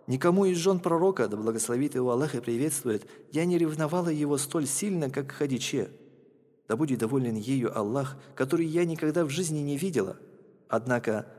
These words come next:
он часто вспоминал о ней, и нередко бывало так,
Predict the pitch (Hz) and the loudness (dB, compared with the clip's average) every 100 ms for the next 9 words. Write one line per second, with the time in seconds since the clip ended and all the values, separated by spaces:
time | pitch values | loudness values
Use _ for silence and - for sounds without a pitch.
0 | - 147 131 156 135 117 - 110 117 117 | -4 -4 0 0 0 -4 -6 -4 -4 -2
1 | 123 - 110 123 110 - - - 147 151 | -2 -2 -4 -4 -6 -10 -20 -8 -2 2
2 | 165 170 147 151 165 135 135 160 | 2 2 2 4 6 4 2 0